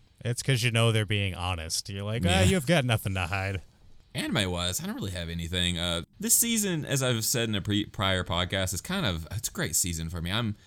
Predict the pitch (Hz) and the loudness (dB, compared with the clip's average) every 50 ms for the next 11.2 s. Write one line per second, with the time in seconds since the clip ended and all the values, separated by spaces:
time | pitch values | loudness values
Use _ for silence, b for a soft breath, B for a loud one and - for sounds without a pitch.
0 | B B B - 151 147 156 151 139 139 123 110 101 113 117 110 95 95 95 95 | B B B 0 0 2 2 2 2 2 0 2 2 0 0 -2 -2 -2 -2 -2
1 | 92 92 85 82 80 80 82 90 92 90 92 92 90 90 92 - b b b b | -2 -2 -2 -2 -2 0 0 0 2 2 2 2 2 0 -2 -4 b b b b
2 | b b b 107 104 104 107 101 107 104 101 95 85 - - 85 - - - - | b b b 0 2 2 2 2 2 2 0 0 -2 -2 -2 -4 -6 -6 -8 -6
3 | - - 107 - - - - 80 82 85 85 90 90 87 82 76 76 78 80 82 | -2 -2 -2 0 0 -2 -2 0 0 0 2 2 2 0 0 -2 -2 -4 -2 0
4 | 90 95 90 90 92 73 - 73 69 73 71 - 95 92 87 73 87 82 69 - | 0 0 2 0 0 -2 -2 -6 -8 -8 -8 -6 -6 -6 -4 -4 -6 -6 -4 -4
5 | 80 78 80 82 80 78 78 76 55 82 82 85 82 - - 92 87 85 85 85 | -4 -2 -2 -2 -2 -4 -6 -6 -4 -2 0 0 0 0 0 0 0 0 0 -2
6 | 87 - b b b 82 90 90 90 - - - 90 87 87 87 87 85 85 85 | -4 -6 b b b -4 -2 -2 -2 -2 0 0 2 2 2 2 2 2 2 2
7 | 87 85 82 - - - - - - 85 101 101 87 101 95 98 101 98 95 85 | 2 2 2 2 2 0 0 -2 -2 0 2 2 4 4 4 4 4 4 4 4
8 | 82 117 117 110 110 - - 135 120 110 104 - - 113 104 - - - - - | 6 6 6 6 6 4 4 4 4 6 4 4 4 4 2 2 2 -2 -2 0
9 | - 104 107 107 104 - 127 165 202 247 247 226 156 B 156 160 - - - - | 2 4 4 4 2 0 -6 -10 -10 -10 -10 -10 -6 B 2 4 6 6 6 6
10 | 240 214 - - - 156 143 143 175 180 - - 143 151 147 139 139 135 120 110 | 4 4 2 0 -2 0 2 6 6 6 6 6 4 2 4 4 4 4 6 4
11 | 107 101 - | 4 2 0